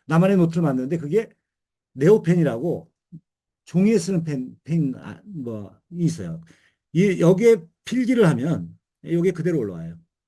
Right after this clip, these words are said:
자, 그리고 여기에 동영상도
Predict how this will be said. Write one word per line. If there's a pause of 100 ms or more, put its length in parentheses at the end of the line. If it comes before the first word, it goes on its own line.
(960)
자,
그리고
여기에 (640)
동영상도